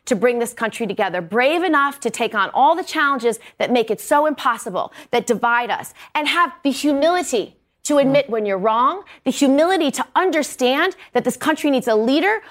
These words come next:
who's not afraid of progress, who's not afraid of taking this country in the direction that needs to go,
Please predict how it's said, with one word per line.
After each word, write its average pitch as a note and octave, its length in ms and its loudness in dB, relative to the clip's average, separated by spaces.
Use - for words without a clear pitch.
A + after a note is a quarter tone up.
who's C#4 160 2
not D#4 300 2
afraid C#4 420 -2
of A3+ 100 -4
progress, F4 680 -2
who's C4+ 140 2
not D#4 340 0
afraid D4+ 380 -2
of C#4 100 -4
taking D4+ 360 0
this C#4 160 -2
country C#4+ 300 -2
in B3 60 0
the A#3+ 60 0
direction A#3 520 -4
that B3 120 -4
needs B3 200 -4
to A#3+ 120 -6
go, D4 320 0